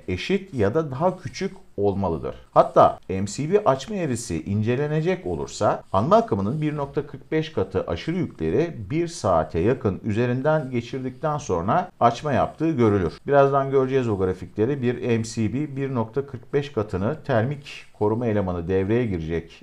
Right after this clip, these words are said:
bir nokta kırk beş katında ve ancak bir saatte açacaktır. Bu kırk amperlik bir M C B'nin elli sekiz amperlik bir aşırı yükü bir saate yakın üzerinden geçirmesi anlamına gelir.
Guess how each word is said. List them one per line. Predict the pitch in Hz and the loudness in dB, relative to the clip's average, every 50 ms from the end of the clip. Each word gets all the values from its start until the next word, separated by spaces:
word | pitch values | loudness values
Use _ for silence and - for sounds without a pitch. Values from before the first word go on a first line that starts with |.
| _ - | _ -6
bir | 90 87 85 | -6 -4 -4
nokta | 85 82 - - 82 | -6 -6 -6 -8 -8
kırk | - - 80 - - | -8 -10 -14 -6 -4
beş | 92 85 - | -4 -4 -2
katında | 87 82 - 87 85 90 117 - 175 170 - - - | -6 -6 -6 -6 -2 0 2 2 2 -2 -8 -6 -4
ve | 117 113 | -2 0
ancak | 139 165 165 147 151 151 151 - | 0 0 2 2 0 0 0 -2
bir | 160 165 160 | -2 -2 -2
saatte | 165 - 139 117 113 110 - - - 113 | -2 0 4 4 4 4 2 0 0 2
açacaktır. | 92 80 - - 73 71 67 65 - - - 69 - - - | 2 2 0 -4 -4 -4 -6 -6 -8 -10 -10 -10 -10 -12 0
Bu | 175 165 170 196 208 - - - - | 4 6 6 6 6 2 -4 -14 -10
kırk | - - 233 226 - | -2 0 0 2 4
amperlik | 190 151 131 113 - 101 90 87 90 90 - - | 4 4 4 4 2 2 2 2 0 -4 -4 -4
bir | 104 98 - | -4 -2 0
M | - 104 101 98 | 0 -2 -2 -2
C | - - 104 87 | -2 -4 -4 -2
B'nin | 82 92 104 139 160 - | -2 -2 -2 -2 -4 -2
elli | - 107 107 123 131 127 | -2 0 0 0 -2 -4
sekiz | - - 135 135 - 180 170 170 | -4 -6 -6 -4 -4 -4 -4 -2
amperlik | - 107 95 90 - - 87 80 78 78 80 - - - - | -4 -4 -4 -4 -2 -2 -2 0 0 -2 -6 -8 -12 -8 -4
bir | 95 90 82 - | -4 -2 -2 -2
aşırı | - - 92 - - 151 170 | -4 -6 -4 -4 -4 -2 -2
yükü | 170 156 160 - 160 160 135 123 | -2 -2 -2 -2 -4 -4 -2 -2
bir | 139 175 | -4 -4
saate | 180 180 - 135 107 90 - - | -4 -4 -2 -2 -2 -2 0 0
yakın | 107 117 113 - 113 104 180 - - | -2 -2 0 -2 -4 -4 -4 -8 -8
üzerinden | 139 120 120 117 110 113 123 139 151 147 135 | -4 -2 0 0 0 0 -2 -2 -4 -4 -4
geçirmesi | 117 117 120 - 113 101 92 90 - 123 | -6 -6 -4 -4 -4 -4 -4 -4 -4 -4
anlamına | 127 123 90 80 80 101 139 156 | -2 -2 -2 -2 -4 -4 -2 -2
gelir. | 123 85 78 71 | -2 0 -2 -2